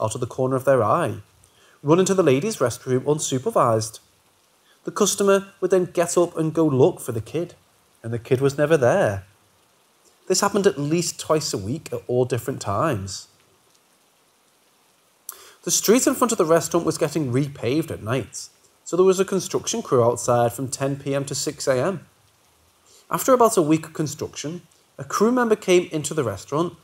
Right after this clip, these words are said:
to ask what our hours are. I told him eleven A M to nine P M, Sunday through Thursday, and eleven A M to ten P M Friday and Saturday night. He said, "That's what I thought. But you have people in your restaurant at two A M."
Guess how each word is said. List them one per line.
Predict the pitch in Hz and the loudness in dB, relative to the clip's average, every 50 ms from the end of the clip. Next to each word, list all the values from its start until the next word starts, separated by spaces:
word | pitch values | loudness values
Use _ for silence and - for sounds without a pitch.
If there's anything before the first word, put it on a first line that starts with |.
| _ _ - | _ _ -16
to | - - | -12 2
ask | - 151 151 - - - - | 2 2 2 2 -6 -6 -2
what | 147 151 143 - - - | -2 -2 -2 -2 -4 -2
our | 135 139 147 - - | 0 2 2 0 0
hours | 104 101 123 170 185 - | -2 -2 0 0 0 0
are. | 110 101 101 104 101 - _ _ _ _ _ _ _ _ _ _ _ _ _ _ _ _ _ | 0 0 0 -4 -6 -10 _ _ _ _ _ _ _ _ _ _ _ _ _ _ _ _ _
I | 190 190 | 0 0
told | 190 202 196 196 190 | 4 6 6 6 6
him | 190 | 4
eleven | 190 185 185 180 180 185 185 | 6 6 6 6 4 4 2
A | 185 180 | 2 4
M | 175 175 180 175 175 | 4 2 0 -2 -6
to | - - | -8 -8
nine | 175 151 131 135 156 190 | -4 -2 0 0 0 0
P | 196 - 185 139 | -2 -2 -2 -2
M, | 117 110 110 110 - _ _ _ | -2 -2 -4 -8 -12 _ _ _
Sunday | _ - - 139 135 127 139 143 | _ -6 -4 -2 0 2 2 2
through | 139 143 147 143 | 2 0 -4 -6
Thursday, | - - 120 120 147 175 170 - - 104 101 95 98 - _ _ _ _ _ _ _ | -2 0 2 2 2 2 0 -4 -6 -8 -8 -8 -12 -16 _ _ _ _ _ _ _
and | 135 143 | 0 2
eleven | 156 156 156 151 147 151 160 156 | 4 6 6 6 6 4 0 -2
A | 151 151 147 | 0 0 0
M | 147 147 147 143 | 0 -2 -2 -6
to | - 143 | -12 -14
ten | - - 139 139 139 | -6 -4 -2 -2 -2
P | 139 151 143 | -4 -4 -2
M | 139 139 135 | -2 -2 -2
Friday | 135 - - 131 120 127 131 139 | -4 -4 -2 0 2 2 2 2
and | 139 131 | 0 0
Saturday | - - 135 127 - 135 127 | 0 -2 -4 -2 -2 -6 -4
night. | 120 110 113 147 147 - - - - _ _ _ _ _ _ _ _ _ _ _ _ _ _ _ _ _ | -2 -2 -2 -2 -4 -8 -14 -18 -20 _ _ _ _ _ _ _ _ _ _ _ _ _ _ _ _ _
He | 139 | -6
said, | - - 160 160 160 160 - _ _ | 0 2 2 2 2 -2 -14 _ _
"That's | - 143 135 - | -10 -10 -10 -8
what | - 175 | -6 -6
I | 175 | -6
thought. | - - - 110 143 185 151 - - - - - _ _ _ _ _ _ _ _ _ _ - | -6 -6 -6 -6 -4 -4 -4 -6 -8 -12 -18 -20 _ _ _ _ _ _ _ _ _ _ -12
But | 113 104 | -10 -6
you | 101 113 | 0 2
have | 165 208 - - | 2 0 0 -2
people | - 226 - 233 | -8 -4 -4 -2
in | 220 208 | 0 2
your | 196 170 | 2 2
restaurant | 165 170 165 - 185 170 - - | 2 2 0 -4 -8 -8 -10 -8
at | - | -8
two | - - 165 165 | -6 -2 0 0
A | 165 139 110 | 0 0 0
M." | 139 202 190 131 | -2 -4 -6 -10